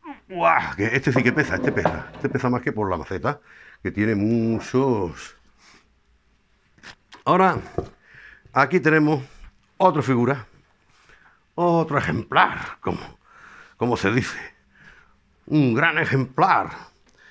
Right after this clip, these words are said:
Voy a, a retirar <laughs> sí, la cámara, porque esto, claro, aquí hay que retirar la cámara un poquito.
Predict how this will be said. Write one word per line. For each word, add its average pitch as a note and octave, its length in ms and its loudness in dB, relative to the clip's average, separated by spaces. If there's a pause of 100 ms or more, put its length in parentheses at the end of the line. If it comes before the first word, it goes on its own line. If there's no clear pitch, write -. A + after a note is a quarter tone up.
(400)
Voy A2+ 220 0
a, C3 140 0 (1200)
a G2 100 -6
retirar G2 360 -2 (800)
<laughs> - 880 -10
sí, G#2+ 120 0
la F#2+ 140 -4
cámara, F#2 320 -4
porque F2+ 260 -6
esto, F2+ 280 -10 (500)
claro, F#2 380 -6 (1800)
aquí F2+ 280 -10
hay F2+ 100 -8
que D#2 120 -8
retirar D2 400 -8
la D2+ 120 -6
cámara D#2 220 -6
un D2 80 -8
poquito. D#2+ 360 -8